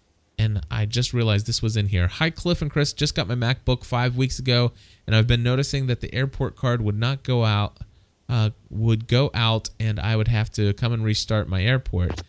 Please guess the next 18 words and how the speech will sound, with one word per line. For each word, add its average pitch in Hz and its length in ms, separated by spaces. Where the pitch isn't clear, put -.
Now 117 260
my 147 180
airport 131 480
will 117 120
not 113 280
connect 110 340
to - 80
my 110 160
wireless 98 480
router. 107 480
I 110 100
have 104 140
tried 143 380
everything, 117 600
but 98 260
still 135 520
a 113 140
no-go. 107 800